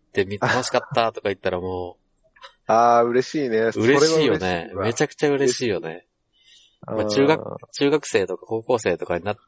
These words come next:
Speaker 1: てからじゃないときついだろうけど。
Speaker 2: うん、そうだね。
Speaker 1: 奥穂あたりは。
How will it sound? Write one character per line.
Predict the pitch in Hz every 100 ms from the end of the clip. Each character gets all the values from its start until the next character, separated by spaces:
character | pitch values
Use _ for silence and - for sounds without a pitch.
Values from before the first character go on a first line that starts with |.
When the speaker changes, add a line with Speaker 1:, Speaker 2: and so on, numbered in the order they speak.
| -
Speaker 1:
て | -
か | 92
ら |
じ | 90
ゃ |
な | 85
い | 80
と | 82
き | -
つ | 101
い | 87
だ | 80
ろ |
う | 80
け | 82
ど。 | 82 - - _ _ _ - - - - - - - _ _ _ _ _ _
Speaker 2:
う | 104
ん、 | 104 98 95 90 85
そ | - 113 104
う |
だ | 95 90
ね。 | 107 113 110 104 98 95 95 95
Speaker 1:
奥 | 104 110 104
穂 | 107 98
あ |
た | 98 90
り | 85
は。 | 87 -